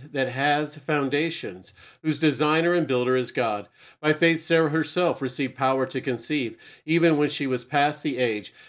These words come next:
since she considered him faithful who had promised. Therefore, from one man, and him, and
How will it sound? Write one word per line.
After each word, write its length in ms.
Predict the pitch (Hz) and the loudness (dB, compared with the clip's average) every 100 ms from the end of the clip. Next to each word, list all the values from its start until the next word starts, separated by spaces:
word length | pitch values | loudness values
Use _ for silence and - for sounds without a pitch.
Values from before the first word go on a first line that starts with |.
| - | -6
since 240 | - 156 | 0 0
she 160 | - 151 | 0 -2
considered 580 | 147 135 - 180 127 117 | -2 -2 0 2 2 -2
him 160 | 127 | -4
faithful 640 | 123 - 175 175 - 117 117 | -2 2 2 2 -4 -4 -2
who 140 | 131 | 0
had 160 | 127 123 | 0 0
promised. 540 | 143 143 117 104 - _ - - - | -2 -2 -4 -8 -14 _ -20 -20 2
Therefore, 680 | 165 175 175 135 139 180 - | 4 4 4 2 4 2 -2
from 240 | - 151 | 0 2
one 220 | 147 165 180 | 4 2 2
man, 340 | 131 113 143 | 2 0 0
and 200 | 156 143 | 0 2
him, 300 | 147 156 156 | 2 0 -2
and 400 | 143 135 143 135 | -2 -2 -2 -6